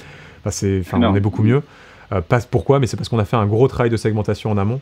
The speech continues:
Speaker 1: on a fait un gros travail, euh, de, euh, de proposer du contenu en face qui est intéressant, qui intéresse ses cibles, et on n'a pas essayé de, euh, bah, de juste dire : « Bonjour, j'aimerais bien vous ajouter à votre réseau LinkedIn »,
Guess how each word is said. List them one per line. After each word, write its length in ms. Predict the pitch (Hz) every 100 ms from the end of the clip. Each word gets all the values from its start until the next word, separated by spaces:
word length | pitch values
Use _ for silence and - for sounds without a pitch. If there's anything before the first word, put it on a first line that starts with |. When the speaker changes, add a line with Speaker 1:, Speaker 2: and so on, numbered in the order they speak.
| -
Speaker 1:
on 100 | 110
a 80 | 95
fait 120 | -
un 160 | 98 95
gros 220 | 104 123
travail, 560 | 123 120 113 113 110 -
euh, 180 | 104 95
de, 140 | 95
euh, 420 | 101 98 95 92 90
de 120 | 95
proposer 440 | - 110 120 117
du 120 | 113
contenu 360 | 104 107 - 120
en 100 | 104
face 280 | - 107 -
qui 160 | -
est 20 | 101
intéressant, 560 | 101 123 110 - 110
qui 80 | 104
intéresse 280 | 101 104 -
ses 100 | 95
cibles, 300 | - 143 107 - - - -
et 60 | 104
on 80 | 95
n'a 100 | 87
pas 220 | 113 107
essayé 480 | 98 107 98 110 104
de, 140 | 98
euh, 180 | 95 90 107 135 135 _ _ - - - - - - - - - -
bah, 80 |
de 80 | 110
juste 220 | 113 147
dire : « 140 | 123 110
Bonjour, 260 | 113 113 170
j'aimerais 220 | 120 107
bien 80 | 131
vous 160 | 113
ajouter 260 | 107 101 131
à 60 |
votre 180 | 113 101
réseau 180 | 107 104
LinkedIn », 360 | 107 101 131